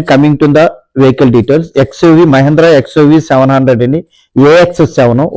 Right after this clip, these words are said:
ఒక్కసారి ఇంజిన్ రూమ్ చూద్దామండి. ఒక్కసారి ఇంజిన్ రూమ్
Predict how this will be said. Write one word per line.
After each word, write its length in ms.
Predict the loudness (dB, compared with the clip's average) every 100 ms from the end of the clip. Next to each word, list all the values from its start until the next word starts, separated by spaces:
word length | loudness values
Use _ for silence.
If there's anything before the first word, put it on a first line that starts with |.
| -6
ఒక్కసారి 480 | -4 -2 0 0 0 -2
ఇంజిన్ 240 | 0 0 0
రూమ్ 140 | 0 -2
చూద్దామండి. 540 | -2 -2 -2 -2 -6 -10 _ _ _ _ -6
ఒక్కసారి 460 | -6 -2 0 2 2
ఇంజిన్ 220 | 2 2
రూమ్ 120 | 0